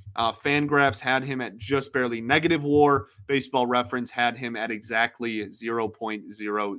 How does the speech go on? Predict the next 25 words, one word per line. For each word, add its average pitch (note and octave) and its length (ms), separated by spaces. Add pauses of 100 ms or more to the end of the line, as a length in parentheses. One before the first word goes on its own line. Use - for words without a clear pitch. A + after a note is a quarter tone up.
zero G2 580
war. G2 360 (640)
So G#3+ 420 (680)
with A3+ 340
Senzel, C#3+ 960
I D3 120
think B3 260
the C#4 100
reason F3+ 680
that C3+ 340
some C#3+ 340
people C3 680 (1080)
point F3+ 340
to E3 100
him C3+ 420
and B2+ 280
go, A#2 580 (260)
"Scott - 360
Harris C3+ 320
guy," G2 360 (520)
is D3+ 360
because E3 540
he - 300
played E3+ 540
seven F#3 960